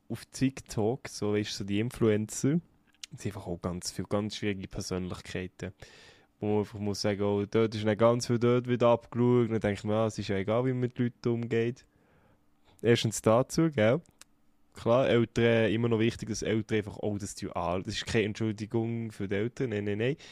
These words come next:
Liebe Eltern, schaut, was eure Kinder anschauen im Internet. <laughs> Bitte mal überprüfen, immer wichtig das Ganze.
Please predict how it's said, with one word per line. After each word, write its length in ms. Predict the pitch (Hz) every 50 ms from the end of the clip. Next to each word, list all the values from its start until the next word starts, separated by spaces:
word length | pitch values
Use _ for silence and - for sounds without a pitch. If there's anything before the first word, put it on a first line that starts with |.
| - - - _ _ _ _ _ _
Liebe 260 | - 110 107 104 107 104
Eltern, 360 | 110 120 - - 131 120 110
schaut, 260 | 110 104 - - -
was 160 | 95 92 - 95
eure 100 | 90 87
Kinder 600 | - 90 - - - 95 95 95 - 95 90 85
anschauen 320 | 85 98 107 127 139 147
im 120 | 143 139 139
Internet. 560 | 143 151 156 - 147 151 180 208 - - -
<laughs> 760 | - - - - - - - - - - - _ _ _ _
Bitte 400 | - - - _ - - 110 98
mal 180 | 95 92 90 90 90
überprüfen, 680 | - - - - 98 95 104 127 - - - 190 185 139
immer 240 | 104 101 98 95
wichtig 440 | 92 104 123 - - - - 160 -
das 180 | - 160 - -
Ganze. 680 | - 156 180 180 175 175 - - - - 247 262